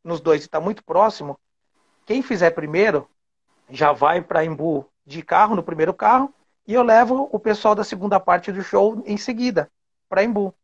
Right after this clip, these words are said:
E até então era isso, esse o plano. Aí chegamos lá, o cara falou, "Ah, pode fazer, tá à vontade aí, fica tranquilo", só que assim, é uma loja de colchões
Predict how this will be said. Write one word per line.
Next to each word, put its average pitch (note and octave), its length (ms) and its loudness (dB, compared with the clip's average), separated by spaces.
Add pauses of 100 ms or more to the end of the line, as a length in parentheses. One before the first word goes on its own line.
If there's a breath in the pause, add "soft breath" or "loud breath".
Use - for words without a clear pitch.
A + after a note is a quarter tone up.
(580)
E A3 60 2
até B3 220 2
então C#4 260 2
era D#4 180 4
isso, C#4 300 2
esse A#3 280 2
o D4+ 40 -8
plano. G#3+ 400 -4 (840)
Aí G#3+ 680 2 (640)
chegamos B3 480 2
lá, A#3+ 160 4
o E4+ 40 -6
cara D4+ 160 2
falou, D4 240 2
"Ah, F#3 260 2 (120)
pode A3+ 200 0
fazer, C4 400 0
tá A3+ 100 2
à - 20 2
vontade G#3+ 440 0
aí, G#3+ 240 -2
fica G#3+ 200 -8
tranquilo", A3 440 -6
só A#3 140 -4
que A3+ 100 -8
assim, F3+ 340 -8 (480)
é E3+ 140 2
uma F3+ 200 2
loja G3+ 480 4
de F3+ 480 -10
colchões G3+ 720 -2